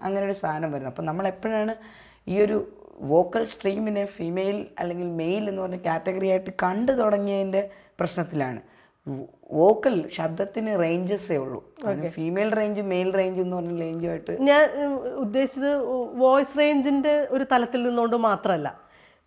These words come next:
Speaker 2: പ്രാക്ടീസ് ചെയ്യുന്ന മ്യൂസിക് ഉള്ളിലുള്ള ഒരുപാട് ആ സ്ത്രീകൾക്ക് അത് express ചെയ്യാനുള്ള വേദികൾ, അല്ലെങ്കിൽ അത് അവരുടെ എക്സ്പ്രഷൻസിന്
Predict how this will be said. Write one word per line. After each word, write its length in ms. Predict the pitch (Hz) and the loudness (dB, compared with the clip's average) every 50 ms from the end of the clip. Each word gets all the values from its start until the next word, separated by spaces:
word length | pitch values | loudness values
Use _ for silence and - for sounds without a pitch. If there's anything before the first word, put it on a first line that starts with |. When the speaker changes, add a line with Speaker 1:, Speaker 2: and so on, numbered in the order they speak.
| _ | _
Speaker 2:
പ്രാക്ടീസ് 440 | - 311 311 311 311 339 349 330 339 | 8 8 8 8 8 6 6 6 6
ചെയ്യുന്ന 380 | 302 240 196 170 160 156 151 - - _ - | 4 4 4 2 0 -4 -6 -6 -12 _ 0
മ്യൂസിക് 760 | 269 302 320 330 320 320 294 311 - - 320 330 330 330 302 - | 4 4 6 6 4 4 0 0 0 0 2 2 2 2 0 0
ഉള്ളിലുള്ള 760 | - 269 262 269 294 285 285 277 269 254 254 254 254 262 262 - | 2 4 4 6 4 4 6 4 4 4 4 4 2 2 0 -2
ഒരുപാട് 440 | 262 247 247 226 247 247 240 240 247 | -2 -2 0 2 4 4 4 2 2
ആ 200 | 247 247 247 - - 123 135 180 220 | 0 0 -2 -4 -6 -12 -8 -8 -8
സ്ത്രീകൾക്ക് 760 | 202 - - 226 233 226 226 233 226 233 208 196 - - | -8 -4 -2 -2 0 0 0 2 2 2 0 0 -2 -4
അത് 240 | 185 190 - 233 277 | -6 -2 0 2 4
express 480 | 294 320 311 - - 359 339 302 - 320 | 4 2 2 0 2 2 2 2 2 -2
ചെയ്യാനുള്ള 760 | 262 285 254 240 233 226 226 226 220 214 202 202 208 226 - - - - - - - _ - | 0 0 2 4 4 2 2 2 0 -2 -2 -2 -2 -4 -6 -10 -20 -20 -20 -20 -20 _ 0
വേദികൾ, 720 | 208 240 240 233 233 233 190 226 226 202 196 180 160 165 - - - - | 4 8 10 10 10 8 6 4 4 4 4 2 0 -2 -4 -6 0 2
അല്ലെങ്കിൽ 400 | 220 226 226 220 214 220 220 - | 4 4 4 2 0 -2 -4 0
അത് 300 | - 233 233 254 254 254 | 0 2 4 6 4 6
അവരുടെ 360 | 247 240 240 247 247 240 247 | 4 2 4 4 2 4 2
എക്സ്പ്രഷൻസിന് 1700 | 247 247 - 226 - - - - 240 233 233 240 240 233 226 233 - 240 220 220 226 226 220 226 220 220 220 226 226 226 - 220 233 | 0 0 -2 -4 -6 -4 -2 0 0 0 2 0 -2 -2 -2 -2 -2 -2 -2 0 -2 -2 0 0 2 2 2 2 2 2 2 2 2